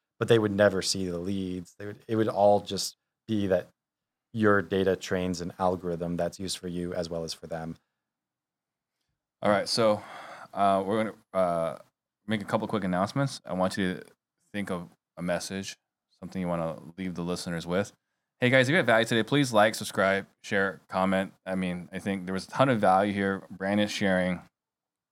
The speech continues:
Speaker 2: what's working in P P C, and obviously fifteen million in wholesale fees. He has an idea of what is going on in, in the digital marketing world. Uh, we do have our dispositions live training coming up on the twentieth in our office.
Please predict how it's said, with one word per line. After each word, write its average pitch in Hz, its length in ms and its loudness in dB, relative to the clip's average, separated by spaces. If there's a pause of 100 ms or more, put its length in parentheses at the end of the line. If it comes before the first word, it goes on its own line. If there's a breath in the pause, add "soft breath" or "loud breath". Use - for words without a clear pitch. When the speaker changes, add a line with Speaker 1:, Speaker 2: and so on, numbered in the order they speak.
(300)
Speaker 2:
what's 104 280 0
working 104 300 4
in 95 100 0
P 101 140 -4
P 101 100 -2
C, 101 240 2
and 92 100 0
obviously 92 560 0 (1080)
fifteen 143 260 4
million 127 300 8
in 110 60 4
wholesale 117 320 6
fees. 107 240 -2
He 110 60 -2
has 104 140 4
an 107 60 -4
idea 107 600 4
of 98 120 0
what 104 200 4
is 98 140 -2
going 98 280 2
on 92 260 4
in, 92 220 -4
in 90 160 -4
the 90 80 -2
digital 95 300 -2
marketing 92 400 0
world. 101 440 4
Uh, 95 260 4
we 104 140 2
do 131 320 2
have 120 480 2 (100)
our 98 160 2
dispositions 120 1040 -2
live 101 380 2
training 107 560 0
coming 107 300 2
up 107 120 2
on 92 80 2
the 92 60 -2
twentieth - 520 -2 (280)
in 120 160 2
our 104 220 6
office. 90 500 2